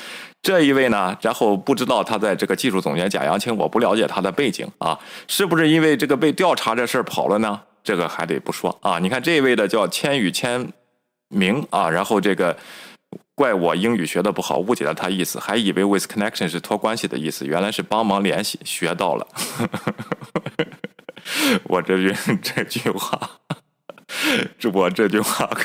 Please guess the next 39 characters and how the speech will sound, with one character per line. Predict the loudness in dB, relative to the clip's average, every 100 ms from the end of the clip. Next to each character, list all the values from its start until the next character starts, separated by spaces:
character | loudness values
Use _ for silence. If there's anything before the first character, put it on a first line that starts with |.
| -4 0
我 | 0
觉 | 2 2
得 | 2
这 | 2
句 | 2
话 | 2 0
是 | 0
在 | -2 -2
讽 | -2 -4 -4
刺 | -4 -2 -2
啊， | -4 -4 -6 -10 -10 -6
还 | -4 -2
挺 | -2 -2
好 | 0 0
玩 | 2 0 0
的 | -2 -2
啊。 | -2 0 -2
OK， | -2 -4 -2
你 | -2
看 | 0 -2
Patrick， | -4 -2 0 0
咱 | 2
英 | 4 4 2
语 | 0
大 | 0
拿， | 0 2
你 | 2
给 | 2 0
说 | 2 2
说 | 2
with | 2 -2
connection | -4 -4 -4 -2 -2
是， | 0 -2 -2 -4 -12
是 | -6 -2 -2
什 | 0
么 | -2
意 | -2
思？ | -2 0 0 -2 -4
<laughs> | -4